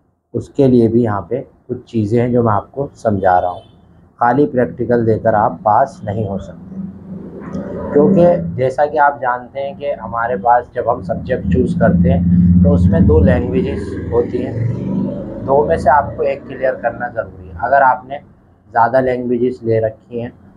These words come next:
तो उसका कोई फ़ायदा नहीं, सिर्फ दो ही count होती हैं, दो ही जो है मानी जाती हैं। तो आपने अगर दो language ले रखी हैं तो उसमें से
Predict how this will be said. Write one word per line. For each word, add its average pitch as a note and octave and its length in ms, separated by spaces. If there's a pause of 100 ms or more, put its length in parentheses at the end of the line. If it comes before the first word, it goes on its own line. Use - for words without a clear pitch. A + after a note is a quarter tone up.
(100)
तो C3 60
उसका B2+ 240
कोई A#2+ 200
फ़ायदा G#2 420
नहीं, B2 140
सिर्फ B2+ 460
दो A2 120
ही A#2 100
count G#2 420
होती G2 300
हैं, C3 160
दो G#2+ 120
ही A2+ 180 (440)
जो A2 140
है A2 240
मानी G2 300
जाती F2 340
हैं। F2 160 (680)
तो A2+ 40
आपने A2 360
अगर A2+ 240
दो A2 360 (220)
language G#2+ 540
ले A2+ 120
रखी A2+ 280
हैं B2+ 80
तो A#2+ 100
उसमें G#2 260
से A2+ 220